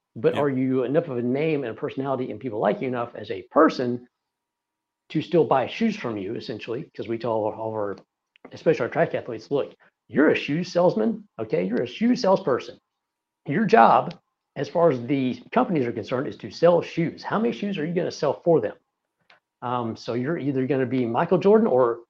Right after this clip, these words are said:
Speaker 1: Al Bundy or somewhere in between.
Speaker 2: <laughs>
Speaker 1: So <laughs> you're, you're, you're, you're either, you're the poster that people are saying, "I wanna be like Mike," or you're Al Bundy,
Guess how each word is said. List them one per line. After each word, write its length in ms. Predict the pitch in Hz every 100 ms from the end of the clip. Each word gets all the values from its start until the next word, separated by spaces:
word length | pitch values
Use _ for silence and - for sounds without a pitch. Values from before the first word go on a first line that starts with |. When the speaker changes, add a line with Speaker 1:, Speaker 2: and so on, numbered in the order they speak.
| _ -
Speaker 1:
Al 220 | 151 131
Bundy 360 | 160 175 180 175
or 80 |
somewhere 380 | 120 - 180 180
in 140 | 180 151
between. 520 | 123 - 135 90 - _ _ - - 123 123
Speaker 2:
<laughs> 320 | 123 120 120
Speaker 1:
So 220 | - 117 117
<laughs> 640 | - - - - - -
you're, 280 | 233 - - - -
you're, 460 | 170 - - 160 202
you're, 300 | - 151 220
you're 180 | 147 208
either, 400 | 180 175 160 -
you're 120 | 185
the 180 | 156 147
poster 360 | 214 269 -
that 360 | 147 135 - -
people 200 | 175 165
are 140 | 143 127
saying, 260 | - 135
"I 60 | 131
wanna 200 | 180 175
be 60 | 156
like 140 | 151
Mike," 280 | 170 165 - - - - -
or 160 | 208
you're 140 | 202 170
Al 180 | 156 139
Bundy, 460 | 208 147 131 131